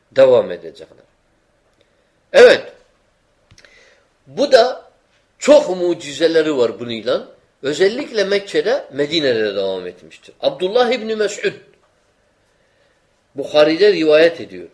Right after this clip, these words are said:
Diyor ki Resulullah sallallahu aleyhi ve sellem gelirdi Mekke zamanında. Mekke'nin yanın-, Mekke'nin Kabe'nin önünde namaz kılardı.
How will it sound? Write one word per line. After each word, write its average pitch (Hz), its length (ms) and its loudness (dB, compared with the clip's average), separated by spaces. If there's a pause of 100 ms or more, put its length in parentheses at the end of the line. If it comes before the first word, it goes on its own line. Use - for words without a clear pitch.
(140)
Diyor 226 200 -6
ki 185 220 -12
Resulullah 185 420 -4
sallallahu 208 300 -4
aleyhi 202 140 -6
ve 180 140 -2
sellem 165 140 -6
gelirdi 170 540 -2
Mekke 160 400 -6
zamanında. 110 800 -6 (640)
Mekke'nin 165 500 -4
yanın-, 156 480 -8
Mekke'nin 147 680 -10 (320)
Kabe'nin 147 440 -6
önünde 165 560 -8 (400)
namaz 131 380 -4
kılardı. 82 220 -20